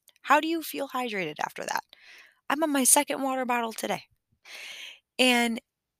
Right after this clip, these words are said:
your body works differently, but the problem is I've almost trained my body to be okay with that. And that's not a good thing. It's, it's going to hurt me in the long run.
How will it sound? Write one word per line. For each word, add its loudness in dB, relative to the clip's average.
your 0
body 0
works -4
differently, -4
but -8
the -14
problem -4
is -2
I've 4
almost -2
trained -2
my -2
body -2
to -2
be -4
okay -6
with -14
that. -4
And 0
that's 4
not 4
a 0
good -6
thing. -4
It's, -2
it's -4
going -6
to -10
hurt -8
me -8
in -8
the -10
long -6
run. -8